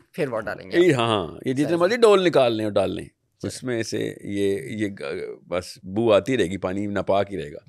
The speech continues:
Speaker 1: Thank you so much साहिल भाई, बहुत बहुत शुक्रिया आपका।
Speaker 2: <laughs> Thank you,
Speaker 1: आ-,
Speaker 2: sir, very
Speaker 1: आपने आज वो बहुत ज़्यादा नॉलेज दी है मुझे भी और मुझे काफ़ी बोला है
Speaker 2: नहीं,
Speaker 1: कि
Speaker 2: मैंने
Speaker 1: कैसे
Speaker 2: नॉलेज
Speaker 1: मुझे
Speaker 2: नहीं दी है, मैंने सेंस दी है। फ़र्क
Speaker 1: सेंस।
Speaker 2: समझो इस बात को बेटा,
Speaker 1: जी।
Speaker 2: नॉलेज कुछ और चीज़ है
Speaker 1: ओके, ओके।
Speaker 2: और बहुत बड़ी चीज़ है।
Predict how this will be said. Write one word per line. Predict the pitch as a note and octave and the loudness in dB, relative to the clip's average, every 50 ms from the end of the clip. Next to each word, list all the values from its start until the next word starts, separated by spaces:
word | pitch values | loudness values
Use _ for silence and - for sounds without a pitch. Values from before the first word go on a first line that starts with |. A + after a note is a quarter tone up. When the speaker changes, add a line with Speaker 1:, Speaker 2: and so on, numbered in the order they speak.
| _ _ _ _ - - - - - - - - _ _ _ _ - | _ _ _ _ -20 -20 -20 -20 -20 -20 -20 -20 _ _ _ _ -12
Speaker 1:
Thank | A#2+ A2 A2+ - | -10 -10 -8 -8
you | B2+ - - | -8 -6 -6
so | B2 | -4
much | B2 B2+ C3 | -4 -6 -6
साहिल | - - B2 B2+ A#2 | -6 -6 -6 -6 -6
भाई, | A#2+ B2 | -6 -8
बहुत | A#2+ G#2+ A2 A2+ | -6 -6 -6 -6
बहुत | A#2+ B2+ B2+ | -6 -6 -8
शुक्रिया | - - - - - B2+ B2 | -8 -10 -12 -10 -6 -4 -4
आपका। | A#2 A2+ - - C#3 D#3 | -4 -4 -6 -8 -8 -6
Speaker 2:
<laughs> | D#3+ - E2 D#2+ F#2+ F2+ F2+ D#2+ | -8 -8 -6 -4 -4 -4 -4 -6
Thank | - - E2+ D#2 - | -6 -8 -10 -12 -10
you, | - - | -8 -6
Speaker 1:
आ-, | C3 | -6
Speaker 2:
sir, | C#3+ D3 D3+ C#3+ | -6 -4 -6 -6
very | - C#3 - | -6 -6 -6
Speaker 1:
आपने | - A2+ B2+ A#2+ - - C3+ | -4 -2 -2 -4 -4 -4 -4
आज | B2+ A#2 A#2+ B2 B2 - | -2 -2 -2 -4 -6 -10
वो | A#2 A#2 A2+ G#2+ G#2+ G#2+ | -12 -10 -8 -6 -8 -8
बहुत | G#2 A2 G#2 G#2+ A2+ A2 | -8 -8 -8 -8 -8 -6
ज़्यादा | G#2+ G2+ G#2+ A2 | -6 -6 -6 -6
नॉलेज | G#2+ G2+ G2+ G#2+ A#2+ A#2 | -8 -8 -8 -8 -10 -10
दी | A#2 A#2 | -10 -10
है | A#2 B2 | -10 -10
मुझे | A#2 G#2+ A#2+ B2 A2+ | -10 -12 -12 -14 -14
भी | A2 B2+ B2+ C3 _ | -14 -16 -18 -18 _
और | - A2+ A2 A#2 A2 | -18 -16 -16 -16 -16
मुझे | A2 G#2+ A#2+ | -16 -16 -14
काफ़ी | A#2 - A2+ - - | -12 -12 -12 -12 -12
बोला | B2 A#2+ A2 - | -10 -6 -4 0
है | - | 2
Speaker 2:
नहीं, | F#3 F#3 | 2 4
Speaker 1:
कि | F3+ | 4
Speaker 2:
मैंने | E3+ E3+ D#3+ | 6 6 6
Speaker 1:
कैसे | D#3 C#3+ | 6 6
Speaker 2:
नॉलेज | C#3+ D3+ E3 D#3+ | 6 6 6 4
Speaker 1:
मुझे | C#3+ D#3 | 4 4
Speaker 2:
नहीं | D#3+ D3+ | 4 4
दी | B2+ A#2+ A#2+ | 4 6 6
है, | B2 | 6
मैंने | B2+ B2 B2 C3 C#3 C#3+ - - | 6 4 2 2 2 0 -2 -6
सेंस | - - - - C3 B2 A#2+ A2 - - - | -10 -8 -2 2 2 2 2 0 -4 -8 -6
दी | G2+ F#2+ F2 | -4 -2 -2
है। | E2 D#2 | -2 -4
फ़र्क | D#2+ - - C#3+ D#3 E3 - | -4 2 4 4 4 4 2
Speaker 1:
सेंस। | - - | -2 -4
Speaker 2:
समझो | - - - C#3 C3+ C3+ C3 B2 C3 C#3 B2+ B2+ | -4 -2 -2 -2 -2 -2 0 0 2 2 2 2
इस | A#2+ G2+ - | 0 0 -2
बात | - F#2+ F#2+ F#2+ F#2 - | -2 0 0 0 -2 -6
को | - - | -12 -18
बेटा, | E2+ - - - A2 C#3 D3+ D#3+ D#3 | -16 -6 0 2 4 6 6 6 4
Speaker 1:
जी। | C3+ A#2 G#2+ | 2 0 0
Speaker 2:
नॉलेज | G#2 A2 A#2+ B2+ C#3+ D#3 C#3+ B2+ - | 2 2 4 4 4 2 0 -2 -4
कुछ | - - A#2 - - | -10 -12 -4 0 2
और | A2 A#2 A#2+ | 4 4 2
चीज़ | A#2 - - A2+ A2 G#2+ A2+ | 0 -2 -6 -6 -4 -4 -4
है | - | -6
Speaker 1:
ओके, | - - A#2+ | -6 -6 -10
ओके। | A#2 - - A2+ G#2+ G#2 - | -8 -8 -10 -12 -2 0 2
Speaker 2:
और | A2 | 2
बहुत | F#2+ F2+ G#2+ A2+ G#2+ | 2 4 2 2 4
बड़ी | F#2 G2+ G2 G2 | 4 4 4 2
चीज़ | E2+ - F2 E2 - | 2 -2 -6 -8 -8
है। | - | -10